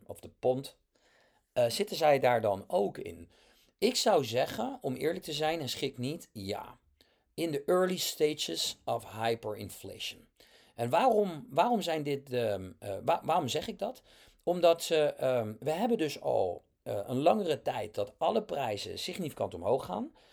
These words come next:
waarbij de assetprijzen, dus van de aandelen, van Bitcoin en crypto, van de huizenmarkt, zelfs echt in een keiharde boom terecht zijn gekomen, hè. Die zijn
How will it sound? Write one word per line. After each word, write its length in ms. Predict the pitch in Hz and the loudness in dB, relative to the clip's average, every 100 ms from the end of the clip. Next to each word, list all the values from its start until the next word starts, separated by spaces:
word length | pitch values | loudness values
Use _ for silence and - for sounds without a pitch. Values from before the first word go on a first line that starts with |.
| _ | _
waarbij 340 | - 120 120 107 | 0 2 4 2
de 140 | 101 | 0
assetprijzen, 920 | - 170 247 233 196 196 196 208 277 - | 0 2 0 -4 2 4 2 0 -8 -10
dus 240 | 123 110 | -6 -6
van 140 | - 98 | -6 -6
de 100 | - | -4
aandelen, 720 | 127 135 127 123 117 120 113 | -2 0 2 2 2 -2 -2
van 200 | - 90 | -8 -6
Bitcoin 360 | 107 - 95 | -6 -6 -8
en 80 | 95 | -8
crypto, 540 | - 147 - 127 120 113 | -2 -2 0 2 2 0
van 160 | 98 | -4
de 60 | 90 | -8
huizenmarkt, 840 | 127 143 123 120 113 110 110 - - - | 0 0 0 -4 -2 -4 -6 -16 -20 -14
zelfs 420 | - 139 120 113 | -4 0 2 2
echt 280 | - 120 - | 0 -2 -2
in 120 | 120 | -6
een 200 | 104 98 _ - | -6 -6 _ -2
keiharde 420 | 151 131 120 110 | 0 2 2 0
boom 360 | 98 123 104 90 | -2 -2 -2 -6
terecht 260 | 87 90 | -10 -8
zijn 200 | - 85 | -10 -10
gekomen, 440 | - - 85 80 113 | -12 -8 -8 -6 -4
hè. 60 | |
Die 100 | 117 | -4
zijn 220 | 123 110 | -4 -4